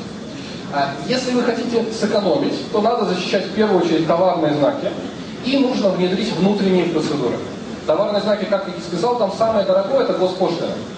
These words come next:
Там госпошлина около двадцати пяти тысяч на один знак. Это даже не стоимость работы у юриста. Это именно госпошлина очень дорого стоит. Но что не стоит почти ничего, это защищать свои сайты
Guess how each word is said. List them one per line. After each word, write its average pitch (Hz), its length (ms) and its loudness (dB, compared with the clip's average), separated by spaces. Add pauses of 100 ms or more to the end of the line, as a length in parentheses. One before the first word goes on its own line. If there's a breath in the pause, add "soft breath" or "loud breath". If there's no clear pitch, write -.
(200)
Там 139 140 0
госпошлина 190 540 0
около 185 180 0
двадцати 165 300 0
пяти - 220 -4
тысяч 214 340 -4
на 156 100 2
один 165 180 0
знак. 139 340 -2
Это 139 100 -4
даже 156 260 0
не 165 140 0
стоимость 160 440 0
работы 147 360 0
у 120 200 -4
юриста. 143 300 0 (400)
Это 151 120 0
именно 165 200 4
госпошлина 143 640 0
очень 107 180 -4
дорого 117 240 0 (100)
стоит. 107 220 0 (640 loud breath)
Но 180 380 2
что 208 140 0
не 214 100 0
стоит 233 320 2
почти 226 400 -2
ничего, 247 420 2
это 240 240 0
защищать 175 720 0
свои 180 300 2
сайты 220 600 2